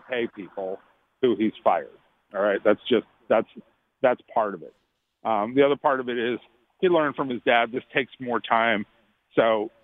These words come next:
are you gonna penalize a guy who didn't have a very good team his first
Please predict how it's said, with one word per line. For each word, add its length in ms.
are 120
you 160
gonna 200
penalize 640
a 40
guy 520
who 140
didn't 240
have 160
a 40
very 200
good 160
team 260
his 180
first 240